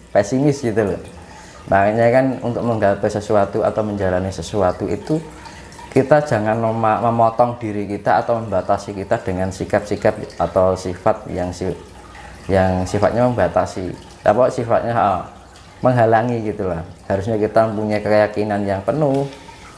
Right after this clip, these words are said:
akhirnya kita terhalang, gek-gek, gitu kan. <laughs> Jangan-jangan, nah, gitu kan. Nah, itu bag-,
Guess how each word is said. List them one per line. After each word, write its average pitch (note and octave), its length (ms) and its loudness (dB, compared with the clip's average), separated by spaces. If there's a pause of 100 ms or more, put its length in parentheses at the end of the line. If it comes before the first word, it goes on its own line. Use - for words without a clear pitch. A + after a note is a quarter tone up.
(200)
akhirnya A2 320 0
kita A#2+ 240 0
terhalang, A2+ 560 0 (320)
gek-gek, - 720 0 (180)
gitu G#2 380 -2
kan. G2 160 2 (480)
<laughs> C#3+ 480 4 (540)
Jangan-jangan, B2 920 4
nah, A2+ 320 -2
gitu A2 240 -8
kan. F#2+ 240 -8 (1000)
Nah, G#2 320 0
itu A#2 180 -2
bag-, G#2+ 300 0